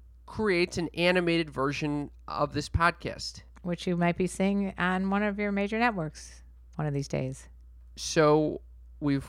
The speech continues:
Speaker 1: we're working with a producer. The producer hired an animator. The animator has been animating different versions of our characters. It's very fun. This is a very exciting.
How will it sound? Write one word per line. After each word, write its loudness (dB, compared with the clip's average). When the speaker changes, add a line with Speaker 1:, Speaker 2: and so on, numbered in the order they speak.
Speaker 1:
we're -2
working -2
with -2
a -6
producer. 2
The -2
producer -2
hired 2
an -2
animator. 6
The -2
animator 4
has -2
been 0
animating 2
different -2
versions 2
of -4
our 6
characters. 0
It's -18
very 12
fun. 6
This 2
is -2
a 0
very 6
exciting. 8